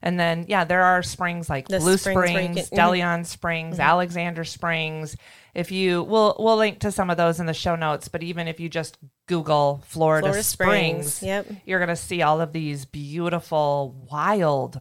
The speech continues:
Speaker 1: parks. Silver Springs is another one that is, they have a campground up there.
Speaker 2: Mm-hmm.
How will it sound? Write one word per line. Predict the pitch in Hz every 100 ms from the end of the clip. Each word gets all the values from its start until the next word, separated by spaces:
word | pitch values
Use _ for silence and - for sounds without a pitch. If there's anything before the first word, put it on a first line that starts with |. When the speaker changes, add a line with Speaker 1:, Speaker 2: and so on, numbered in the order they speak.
| -
Speaker 1:
parks. | - 185 135 - -
Silver | - - 269 262 180
Springs | - 147 120 104 - - -
is | 175 156 143
another | 156 156 147 143
one | 131 123 127
that | 143 131 -
is, | 147 135 135 - -
they | 165 156
have | 151 170
a |
campground | 185 190 180 175 160 160 -
up | 156 -
there. | 147 143 139 202
Speaker 2:
Mm-hmm. | 190 226